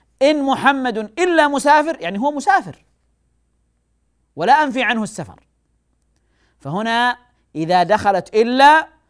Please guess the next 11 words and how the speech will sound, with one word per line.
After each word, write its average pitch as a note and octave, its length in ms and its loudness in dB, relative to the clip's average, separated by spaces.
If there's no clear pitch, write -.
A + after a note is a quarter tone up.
فإنها E3 840 -6
لا D#3 460 -2
تعمل، C#3 720 -8
يعني، D3 440 -12
آه، C3 260 -12
إن C#3 300 -10
لا D3 180 -4
تعمل، F#2 340 -20
وهي E3 300 -6
إن B3+ 160 -2
هنا C4+ 460 -4